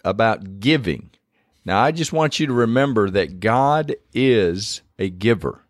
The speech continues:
And so if we're gonna imitate God, we have to learn to give. I need to take you to a familiar scripture, John three sixteen. "For God so loved the world that he gave his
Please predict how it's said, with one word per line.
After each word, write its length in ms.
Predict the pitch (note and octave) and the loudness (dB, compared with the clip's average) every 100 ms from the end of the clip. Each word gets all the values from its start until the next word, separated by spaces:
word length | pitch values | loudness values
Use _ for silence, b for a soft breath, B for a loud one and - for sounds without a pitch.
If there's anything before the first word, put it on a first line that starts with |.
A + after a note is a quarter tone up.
| - | -6
And 200 | G2 G#2 | -4 0
so 180 | A#2+ | 2
if 100 | A2 | 2
we're 220 | B2+ E3+ F3 | 2 2 2
gonna 200 | D#3 A#2+ | 0 0
imitate 720 | A#2+ D3+ E3 - C#3 C3 G#2+ | -2 0 0 0 0 0 2
God, 340 | A#2+ A#2+ G2+ | 2 4 2
we 260 | F#2+ C3 D#3+ | 0 0 2
have 260 | C#3+ C#3 - | 2 0 0
to 100 | C3 | -2
learn 380 | A2 G#2 G#2+ G#2 | 0 0 0 -2
to 160 | G2 | -4
give. 600 | F2 E2+ G2+ D#2+ - - _ | -6 -2 0 0 -2 -16 _
I 60 | F2+ | -2
need 160 | G2+ | -2
to 60 | F#2+ | 0
take 280 | A#2 A2 A#2+ | 0 0 0
you 100 | A2+ | 0
to 200 | C3+ B2 | 2 0
a 60 | |
familiar 520 | - A2+ B2 C3 C3 | 0 -2 2 2 2
scripture, 560 | A#2+ - C#3+ C#3 - D#3+ | 0 0 0 0 0 -2
John 440 | C#3 A2 A2+ A2+ | 0 0 2 0
three 340 | A2+ - B2+ C3+ | -4 -2 0 0
sixteen. 920 | - C#3 C3 - - C3 C#3 E3 E3+ | -2 0 0 -2 -4 -2 -2 -4 -8
"For 300 | - G#2+ F#2+ | -4 0 0
God 460 | F#2 G#2 A#2+ C3 C#3 | 0 2 2 2 -2
so 220 | - G#2 | 0 2
loved 380 | G2+ G#2 B2+ C3 | 2 4 2 2
the 100 | C3+ | 0
world 500 | C3 C#3 A#2+ F2 E2+ | 4 4 4 2 0
that 160 | F2+ F#2 | -2 -2
he 260 | A2 G#2 - _ - | -4 -6 -10 _ 0
gave 420 | A2+ G#2 D#2 - | 2 0 -4 -10
his 260 | E2+ F2 | -8 -8